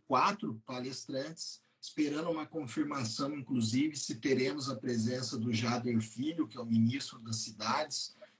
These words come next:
e do Guilherme Simões, que é o secretário <clears throat> da, dos territórios periféricos, né?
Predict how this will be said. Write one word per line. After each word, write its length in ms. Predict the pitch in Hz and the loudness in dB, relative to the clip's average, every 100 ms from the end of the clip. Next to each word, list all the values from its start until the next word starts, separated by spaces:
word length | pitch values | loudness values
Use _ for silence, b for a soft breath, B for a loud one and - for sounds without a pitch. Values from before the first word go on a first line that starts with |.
| - | -2
e 100 | 120 | 0
do 100 | 135 | 2
Guilherme 460 | 123 117 123 131 | 4 4 4 2
Simões, 840 | 113 - 110 113 143 156 - - b b b | 0 8 10 10 6 2 -2 -4 b b b
que 80 | 127 | -2
é 40 | |
o 40 | 120 | 0
secretário 920 | 139 113 127 113 131 135 151 120 110 - | -2 0 -2 4 6 8 6 4 0 -2
<clears throat> 360 | - 175 151 117 | 4 4 4 2
da, 440 | 113 117 117 113 | 2 2 2 0
dos 260 | 107 113 110 | 0 -4 -2
territórios 580 | 120 113 113 127 123 - | 0 2 2 0 -2 -2
periféricos, 920 | 127 113 - 117 135 151 113 110 107 | 0 0 -2 -2 -2 -2 -2 -2 0
né? 200 | 113 | -2